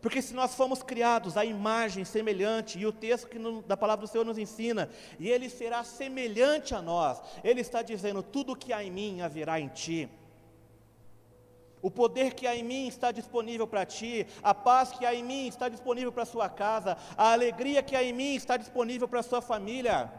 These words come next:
Tudo isso está disponível para nós. Mas por que muitos lares não estão refletindo, então, a imagem de Deus?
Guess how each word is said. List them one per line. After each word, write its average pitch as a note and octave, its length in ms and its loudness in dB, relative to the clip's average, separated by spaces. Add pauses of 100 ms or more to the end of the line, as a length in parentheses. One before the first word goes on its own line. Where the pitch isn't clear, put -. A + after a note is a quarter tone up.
(1400)
Tudo D4 320 0
isso C#4 280 -2
está B3 260 -4
disponível A3 800 -2
para A3 200 -4
nós. F#3 640 -4 (1600)
Mas G3+ 140 -8
por A3 160 -8
que A#3 120 -4
muitos A3 300 -6
lares G#3+ 280 -2
não A3 120 -8
estão A3 240 -6
refletindo, A3 720 -4
então, A3 420 -2
a A3+ 60 0
imagem A3 400 -4
de G#3 100 -10
Deus? G3+ 640 -6